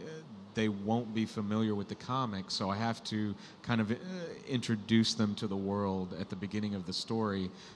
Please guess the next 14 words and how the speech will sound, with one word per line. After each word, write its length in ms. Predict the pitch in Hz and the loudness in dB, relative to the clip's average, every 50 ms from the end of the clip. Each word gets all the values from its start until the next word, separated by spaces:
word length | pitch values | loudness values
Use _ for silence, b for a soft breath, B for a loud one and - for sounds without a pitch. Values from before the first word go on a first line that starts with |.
| B B | B B
whereas 800 | 104 101 101 101 98 95 98 95 92 - - - - - - - - | 0 2 4 4 4 2 2 2 2 2 0 0 -2 -6 -8 -10 -6
in 180 | 104 104 104 98 | -4 -2 0 0
a 60 | 95 92 - - - - - - - - - - | -2 -4 -6 -10 -20 -20 -20 -20 -18 -18 -10 -2
comic, 460 | - 151 156 165 147 123 117 113 - | 2 4 4 6 6 4 2 2 2
I 80 | 104 107 | 2 2
wouldn't 260 | 107 117 117 110 107 | 4 2 2 2 2
necessarily 580 | 110 107 - - - - 117 110 110 104 101 98 | 2 2 0 0 -2 0 2 2 2 2 2 0
take 280 | - - 110 107 104 - | -2 -2 -2 -2 -2 -2
that 120 | 98 90 | -4 -4
much 200 | 95 95 - - | -4 -4 -4 -4
time 220 | - 104 101 98 92 | -4 -4 -4 -4 -4
to 40 | 90 | -4
do 180 | 85 95 95 92 | -4 -4 -4 -4
so, 180 | - - 87 | -6 -8 -10